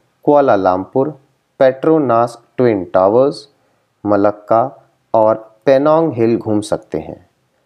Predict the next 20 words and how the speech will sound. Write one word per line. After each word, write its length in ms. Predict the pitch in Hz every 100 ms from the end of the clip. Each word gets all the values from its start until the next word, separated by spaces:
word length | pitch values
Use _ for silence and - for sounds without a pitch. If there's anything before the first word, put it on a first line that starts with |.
| _ _ -
मलेशिया 520 | 117 135 156 156 190
घूमने 460 | 165 123 127 139 160
के 180 | 165 135
लिए 320 | 123 113 104 127 _ _ _ _
पैंतालीस 720 | 123 127 127 131 156 175 -
से 320 | 117 113 113 - _
पचास 440 | 123 123 151 175 -
हजार 260 | 120 127 110
रुपये 260 | 104 139
तक 280 | 143 107 -
का 120 | -
खर्चा 520 | 110 - 98 - 117 -
आएगा, 340 | 82 80 82 - - _ _ _ _ _ 90
जिसमें 540 | 95 - 104 113 147 - _ _ -
पाँच 340 | 135 151 170 -
दिन 300 | 107 110 143 - _
और 400 | 101 95 95 - _ -
चार 320 | 139 160 113
रातों 360 | 110 110 151
का 420 | 147 107 101 117